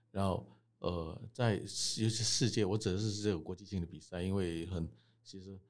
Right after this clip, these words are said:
呃，很多，很多东西背后都有很多不一样的因素，你很难，你很，你这个，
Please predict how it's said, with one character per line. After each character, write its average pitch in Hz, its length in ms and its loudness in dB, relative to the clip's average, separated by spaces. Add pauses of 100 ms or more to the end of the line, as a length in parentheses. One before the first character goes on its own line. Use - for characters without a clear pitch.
(320)
呃， 87 220 2
很 82 240 2
多， 95 640 6 (140)
很 85 100 -12
多 98 140 -10
东 95 160 4
西 95 400 2 (460)
背 95 160 0
后 85 120 2
都 90 200 4
有 80 120 2 (200)
很 - 100 -20
多 90 140 -16 (100)
不 95 100 -12
一 90 40 -10
样 85 120 0
的 82 60 2
因 82 100 0
素， 82 140 0
你 85 140 4
很 87 100 4
难， 76 220 -2
你 85 160 0
很， 80 120 -2 (200)
你 - 160 -20 (420)
这 107 100 0
个， 85 240 0